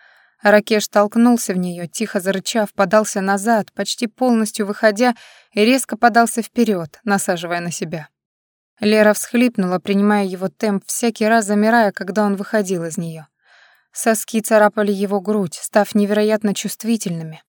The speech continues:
И, словно чувствуя её желание, Ракеш накрыл один из них губами,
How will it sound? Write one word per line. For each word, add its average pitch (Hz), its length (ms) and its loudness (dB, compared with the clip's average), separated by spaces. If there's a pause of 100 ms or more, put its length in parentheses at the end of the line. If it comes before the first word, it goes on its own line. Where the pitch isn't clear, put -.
(240)
И, 214 100 0
словно 220 400 2
чувствуя 214 400 0
её 202 320 0
желание, 208 500 2
Ракеш 202 420 -4
накрыл 226 360 0
один 214 300 2
из 208 120 -2
них 208 220 2
губами, 190 500 -2